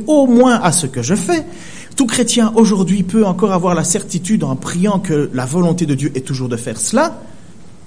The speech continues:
que Dieu peut encore guérir, que Dieu ne va pas forcément guérir tout le monde, parce qu'alors, euh, l'apôtre Paul a un problème, puisque l'apôtre Paul a prié pour être guéri, il ne l'a pas été.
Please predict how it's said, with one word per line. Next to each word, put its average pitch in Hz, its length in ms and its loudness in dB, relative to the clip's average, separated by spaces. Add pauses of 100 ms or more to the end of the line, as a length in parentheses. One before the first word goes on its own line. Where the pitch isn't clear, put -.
(600)
que 151 100 -4
Dieu 175 340 0 (360)
peut 269 360 4
encore 254 480 2
guérir, 240 680 -2 (680)
que 156 80 -2
Dieu 147 220 2
ne 165 80 2
va 139 120 -2
pas 131 320 -6
forcément 131 640 0
guérir 160 340 4
tout 202 120 2
le 196 60 8
monde, 269 280 2
parce 139 220 -2
qu'alors, 135 340 -2 (380)
euh, 117 200 -2
l'apôtre 139 440 0
Paul 175 360 4
a 123 200 -2
un 135 60 0
problème, 269 480 0 (840)
puisque 151 300 -2 (280)
l'apôtre 147 380 -4
Paul 165 180 0
a 165 80 0
prié 311 320 0
pour 190 200 -2
être 139 80 -2
guéri, 135 200 -2
il 165 60 4
ne 190 60 6
l'a 233 80 4
pas 294 180 0
été. 320 400 -2